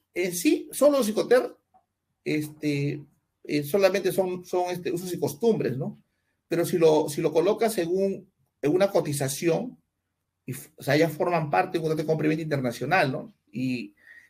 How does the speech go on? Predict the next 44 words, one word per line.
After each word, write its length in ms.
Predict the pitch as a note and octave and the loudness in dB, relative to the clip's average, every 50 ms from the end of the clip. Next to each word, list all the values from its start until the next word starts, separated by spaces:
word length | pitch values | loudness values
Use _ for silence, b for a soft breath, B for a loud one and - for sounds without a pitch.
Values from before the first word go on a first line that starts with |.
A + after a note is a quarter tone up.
| _ _ | _ _
y, 580 | - C3 C3 C3 C3 C3 B2+ B2 A#2+ - D3 | -12 -8 -6 -4 -2 -2 -2 -2 -2 0 4
y 80 | C#3 C#3 | 6 6
ahí 200 | C3+ D3 D#3+ D#3+ | 6 8 8 10
ayuda, 460 | D3+ C#3+ D3 D#3 F#3+ F#3 E3 D3 C#3 | 8 8 8 8 8 8 8 8 8
pues, 140 | C#3 D3 D3 | 6 2 0
a 80 | D#3 D3+ | 0 0
tener 320 | C3+ C3 D3 D3+ D3+ D3+ | 0 2 2 2 2 2
claro 320 | D#3+ D#3 D#3 D3+ D3+ D3+ D3+ | 4 4 6 6 6 4 4
las 200 | D3 C3 - C#3+ | 2 0 -2 -4
obligaciones 600 | C3 B2+ C3 B2 B2+ A#2+ - - D3 D#3 D3 C#3+ | -4 -4 -2 -4 -4 -4 -2 -2 -2 -2 -2 -2
y 20 | |
los 140 | C#3+ B2+ A#2 | 0 0 0
derechos. 440 | A#2 A#2 A2 - - - - - _ _ _ _ _ _ _ _ _ _ _ _ _ _ _ _ _ _ | 0 -2 -4 -6 -10 -16 -20 -20 _ _ _ _ _ _ _ _ _ _ _ _ _ _ _ _ _ _
Es 160 | - C#3 C#3 | -6 -4 -4
importante, 580 | F#3+ E3+ F3 D#3 - - - A3 G#3 - - - | -4 -2 -2 -2 0 2 2 2 2 0 -4 -4
¿no? 140 | C3 D3+ | -2 -2
Ese 220 | D#3 C#3+ C#3 D3 C#3+ | -2 0 0 0 0
tema 220 | C#3 C#3+ C#3+ C#3+ | 0 0 0 0
de 80 | C#3 B2+ | -2 -2
los 80 | - | -4
Incoterms, 400 | B2+ - B2 A2 - - - - | -8 -8 -8 -8 -8 -8 -10 -12
¿no? 140 | - - - _ _ _ _ | -14 -20 -20 _ _ _ _
Si 140 | - - F3 | -8 -2 2
no 120 | F#3+ A#3 | 4 4
hubiese 280 | B3 B3+ C#4 B3+ - A#3 | 4 4 2 2 0 0
Incoterms, 600 | G#3 G3+ G#3 F#3+ - G#3+ G#3+ C#4 - - - - _ _ | 0 0 0 4 4 4 4 2 0 -6 -14 -20 _ _
o 60 | - | -12
sea, 100 | - C#3 | -8 -4
si 60 | D3 | -4
no 120 | D3+ G3 | -2 -2
pudiera, 240 | F#3+ G3 G3+ A3 - - | 2 4 4 4 4 4
tendría 220 | D#3+ D3+ D#3+ F#3+ - | 4 4 4 4 2
que 80 | G3 | 0
poner 280 | E3+ D3 C#3+ D3+ E3+ E3 | 0 0 2 2 2 2
cuál 140 | - D#3+ D3+ | 2 -2 -2
es 60 | C#3+ | -2
el 80 | D3 C3+ | -2 -2
lugar 160 | A#2+ B2 A#2+ | 0 0 -2
de 80 | A#2+ | -2
entrega, 500 | A#2 - F#3+ G#3+ G#3 F#3+ F3+ F#3 F#3 F#3 | 0 2 4 6 6 6 6 4 2 2
cuál 140 | - E3 D3+ | 0 -2 -2
es 80 | D3 C#3+ | -2 -2
el 80 | B2+ | -4
riesgo, 640 | A#2+ C#3+ D#3+ F3+ G3+ F#3 D3+ - D3+ D#3 D#3+ D#3+ D#3 | -4 -4 -2 0 2 2 2 0 -2 -2 -2 -4 -6